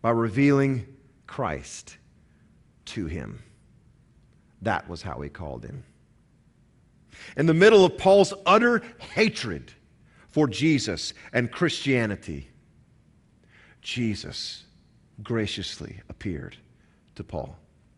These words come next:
But this was more than a blinding physical encounter.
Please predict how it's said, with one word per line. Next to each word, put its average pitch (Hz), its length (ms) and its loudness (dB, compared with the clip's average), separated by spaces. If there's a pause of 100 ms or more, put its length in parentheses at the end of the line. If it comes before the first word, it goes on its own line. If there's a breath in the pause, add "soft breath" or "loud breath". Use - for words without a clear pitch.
(1700 loud breath)
But 131 120 -4
this 180 160 2
was 156 120 -2
more 180 220 8
than 165 120 6
a 139 60 8
blinding 127 580 2
physical 107 500 -4
encounter. 82 560 -8